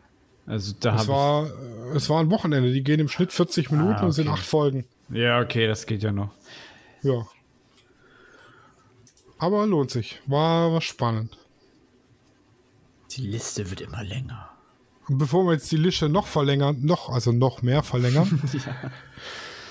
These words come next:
Speaker 2: würde ich sagen, freuen wir uns auf Donnerstag, Germany's Next Topmodel,
Speaker 1: Mhm.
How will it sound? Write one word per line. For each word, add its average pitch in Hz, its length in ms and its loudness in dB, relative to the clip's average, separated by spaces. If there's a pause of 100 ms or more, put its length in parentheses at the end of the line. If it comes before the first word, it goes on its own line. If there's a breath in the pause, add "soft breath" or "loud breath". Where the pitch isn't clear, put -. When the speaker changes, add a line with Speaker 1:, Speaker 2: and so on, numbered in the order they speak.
(220 loud breath)
Speaker 2:
würde 226 240 2
ich - 100 -2
sagen, 196 340 2
freuen 165 360 0
wir 170 80 4
uns 156 120 2
auf 143 160 0
Donnerstag, 156 600 2 (180)
Germany's 147 440 2
Next 123 200 -2
Topmodel, 190 440 2
Speaker 1:
Mhm. 214 160 -2